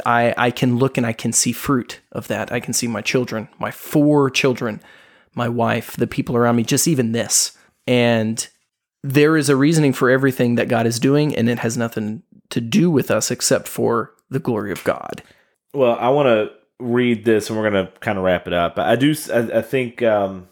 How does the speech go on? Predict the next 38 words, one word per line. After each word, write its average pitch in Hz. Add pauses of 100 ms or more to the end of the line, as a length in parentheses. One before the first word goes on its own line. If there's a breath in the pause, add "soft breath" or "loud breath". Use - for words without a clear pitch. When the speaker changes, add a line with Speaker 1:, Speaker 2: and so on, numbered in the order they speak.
(500)
Speaker 2:
I -
hope 247
we've 185
just -
at 139
least 202
given 185
you 170
something 120
to -
think 107
about. 90
We 117
haven't 165
gone 160
super 160
deep 127
into 107
everything 117
they 101
believe 92
and, 87
and 92
whatnot, 90
but 92
something 135
to -
think 101
about. 90
And 107
I 110
wanna 139
read 123
this 107
quote 95 (560 soft breath)
from 123
Bill 113
Johnson, 92